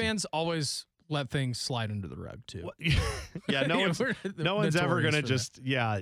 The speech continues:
Speaker 2: You're, but, but also, I will, just to not make that too big of a thing, but I will also just add,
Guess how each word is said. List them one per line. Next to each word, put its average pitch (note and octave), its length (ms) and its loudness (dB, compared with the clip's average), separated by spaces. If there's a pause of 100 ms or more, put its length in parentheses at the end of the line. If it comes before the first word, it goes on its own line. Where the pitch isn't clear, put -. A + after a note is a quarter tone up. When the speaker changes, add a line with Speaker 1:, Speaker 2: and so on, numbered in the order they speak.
Speaker 2:
You're, C3 220 0
but, G#3 400 -2
but B3+ 120 0
also, C4 280 2
I F3 140 2
will, E3 200 0
just D3+ 300 -2
to C#3+ 40 0
not B2 200 2
make A#2 180 0
that G#2+ 160 -2
too B2+ 140 -2
big A2 180 0
of G#2 60 0
a G2+ 40 -2
thing, A#2 220 -2
but A#2+ 80 0
I B2 60 2
will A#2+ 100 0
also A2 300 -2
just G#2 240 -4
add, G#2 300 -2